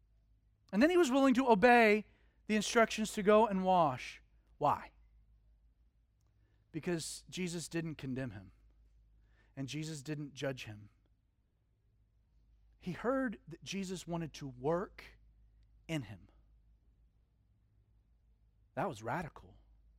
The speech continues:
And so when Jesus did what he did and provided the instructions that he gave,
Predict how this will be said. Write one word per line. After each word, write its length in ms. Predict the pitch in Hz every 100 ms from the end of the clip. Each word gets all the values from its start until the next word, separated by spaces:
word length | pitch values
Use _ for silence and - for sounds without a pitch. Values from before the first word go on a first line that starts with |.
| _ _ _ _ _ _ _ - -
And 120 | 214
so 380 | - 277 262 240
when 240 | 240 214
Jesus 800 | 170 220 233 220 - - - - 165
did 300 | 156 202 160
what 140 | 180
he 80 | 175
did 480 | 151 190 131 120 123 - _
and 220 | 143 147 135
provided 420 | 156 170 175 151
the 100 | 160
instructions 640 | 143 - 165 - 156 131
that 120 | 139
he 100 | 135
gave, 440 | 131 165 135 113